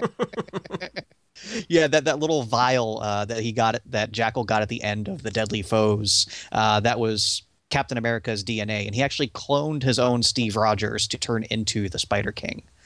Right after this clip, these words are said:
Speaker 2: So lots of cool stuff there. Of course, they don't know it's a clone, so now they can't kill it. And Flash greatly respects Steve Rogers. So there's a lot of cool stuff in there.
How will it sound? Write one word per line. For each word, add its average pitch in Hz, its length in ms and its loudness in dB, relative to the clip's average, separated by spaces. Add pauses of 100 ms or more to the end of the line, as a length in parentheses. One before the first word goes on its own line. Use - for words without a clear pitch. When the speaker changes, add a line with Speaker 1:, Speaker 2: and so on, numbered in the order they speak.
(240)
Speaker 2:
So 113 520 4
lots 120 300 2
of - 60 -2
cool 127 140 0
stuff 104 180 -2
there. 113 140 0
Of 123 100 -2
course, 139 220 4
they 120 220 0
don't 151 160 4
know 110 160 0
it's 98 100 -4
a 107 40 -4
clone, 101 400 -2
so 104 200 2
now 117 180 2
they 117 120 2
can't 113 320 -2
kill 131 240 2
it. 104 200 -2 (340)
And 120 360 2 (200)
Flash - 640 -2 (100)
greatly 135 300 0
respects - 480 2
Steve - 460 0
Rogers. 101 400 -4
So 110 300 4 (220)
there's 180 120 6
a 190 60 6
lot 165 160 6
of 151 100 0
cool 147 220 2
stuff 120 300 2
in 107 120 0
there. 104 260 0